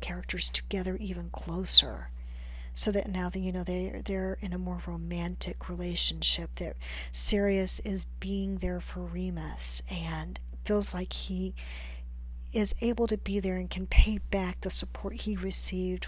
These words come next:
when his body was being transformed. So I thought that that was romantic and well done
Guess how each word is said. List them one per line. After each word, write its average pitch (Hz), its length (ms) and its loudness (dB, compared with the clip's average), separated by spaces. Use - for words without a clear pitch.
when 175 460 -2
his 180 340 0
body 180 420 -2
was 185 460 -2
being 175 240 -6
transformed. 156 840 0
So 180 420 4
I 220 120 2
thought 262 260 2
that - 160 -2
that 202 380 0
was 190 640 10
romantic 185 800 2
and 175 220 -2
well 170 220 -2
done 175 460 -2